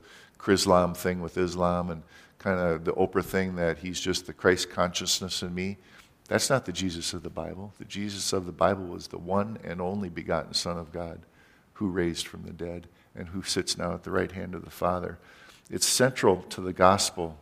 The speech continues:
that Jesus is the only begotten Son of God who reigns with power from the right hand of God. Now, it's key in the book of Ephesians, it talks about the right hand, Jesus being at the right hand. Also in Colossians, when he's writing to the Gentiles,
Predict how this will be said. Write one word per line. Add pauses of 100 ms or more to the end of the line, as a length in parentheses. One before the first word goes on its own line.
(120)
that
Jesus
is
the
only
begotten
Son
of
God
who
reigns (580)
with
power (320)
from
the
right
hand
of
God. (680)
Now,
it's
key
in
the
book
of
Ephesians,
it
talks
about
the
right
hand, (640)
Jesus
being
at
the
right
hand.
Also
in
Colossians,
when
he's
writing
to
the
Gentiles,